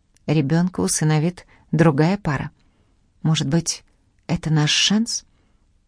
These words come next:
«Нет», — говорю я, глядя ему в лицо. «Вступить в борьбу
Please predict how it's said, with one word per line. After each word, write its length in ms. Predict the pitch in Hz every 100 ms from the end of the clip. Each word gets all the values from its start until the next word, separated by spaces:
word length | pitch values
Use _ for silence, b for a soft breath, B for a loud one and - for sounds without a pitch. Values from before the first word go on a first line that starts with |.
| -
«Нет», — 460 | 170 208 233 - - _ _ _ _ _ _
говорю 400 | 147 160 151 151
я, 260 | 139 185 208 _ _ _ _
глядя 380 | 156 147 156 147
ему 200 | 151 147
в 80 | 135
лицо. 340 | 135 - - - _ _ _ _ _ B B B B
«Вступить 800 | B - - 226 220 233 226 - _
в 160 | 147 147
борьбу 580 | 147 165 143 147 220